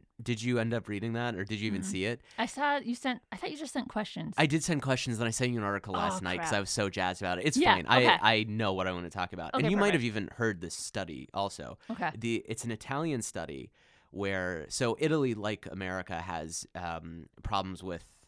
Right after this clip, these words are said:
Speaker 1: uh, immigration and xeno-, xenophobia.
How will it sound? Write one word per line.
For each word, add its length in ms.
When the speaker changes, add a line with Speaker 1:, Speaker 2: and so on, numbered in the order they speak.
Speaker 1:
uh, 340
immigration 800
and 500
xeno-, 400
xenophobia. 800